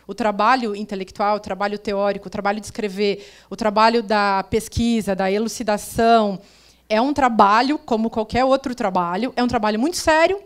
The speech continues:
a gente chama de trabalho intelectual, mas é um trabalho como qualquer outro, porque o trabalho intelectual também é trabalho. Então, é uma operação,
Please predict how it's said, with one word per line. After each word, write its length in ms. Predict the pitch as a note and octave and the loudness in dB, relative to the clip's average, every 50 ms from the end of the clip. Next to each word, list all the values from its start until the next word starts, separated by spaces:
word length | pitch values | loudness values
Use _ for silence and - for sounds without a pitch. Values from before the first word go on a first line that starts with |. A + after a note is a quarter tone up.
| - _ | -14 _
a 60 | - | -10
gente 180 | F#3+ A#3+ A#3+ - | -6 -6 -6 -4
chama 220 | - C4 A#3+ A#3 | -4 -4 -4 -4
de 100 | A3+ A#3 | -4 -4
trabalho 360 | - B3 A#3+ A3 A#3 A3 A3 | -2 -2 0 2 2 0 2
intelectual, 840 | A#3+ A#3+ A#3+ B3+ A3+ B3 - - - C#4 C#4 C4 B3 C4 D#4 G4+ - - - - - _ _ _ _ _ | 0 -4 -4 -4 -6 -6 -10 -10 -4 0 4 4 6 6 4 2 0 -8 -18 -20 -20 _ _ _ _ _
mas 360 | A3+ A3 A3+ G#3+ G3 - - - | 0 0 0 0 -2 -6 -6 -2
é 100 | B3 C4+ | -2 0
um 60 | C#4+ | 0
trabalho 300 | D#4 C#4+ A#3 C4 B3+ B3+ | 0 4 4 4 4 4
como 220 | - C4 B3 C4 | 0 -2 -4 0
qualquer 240 | B3 B3 B3 - D4+ | 0 0 2 2 4
outro, 240 | D4+ D4+ D#4 D#4 D#4 | 6 6 4 4 2
porque 140 | F4 F4 F4+ | -2 -4 2
o 20 | |
trabalho 280 | F4 E4 C#4+ C#4+ D4 D#4 | 2 4 4 4 2 2
intelectual 420 | D4 D#4 D4 D4 - - C#4+ C#4+ | 0 -2 -2 -4 -2 -2 -2 -2
também 260 | C#4+ D4+ C#4+ C#4 C#4 | 0 -2 -2 -2 -2
é 40 | C#4 | -2
trabalho. 520 | C#4 C#4+ B3+ A3 G3+ F3+ F3 F3 F3+ - - _ _ - | -2 -2 -2 0 0 -2 -2 -4 -8 -12 -16 _ _ -12
Então, 340 | G#3 G#3 - A#3+ B3+ C4+ - | -10 -2 0 0 0 0 -2
é 60 | A#3+ | -2
uma 120 | B3 B3 C4 | 0 2 0
operação, 680 | C4 - D4+ C#4+ D4+ D#4 D4 - - C4 A#3+ A#3 A3+ | 2 2 2 2 2 2 0 -2 -4 -2 -2 -2 -4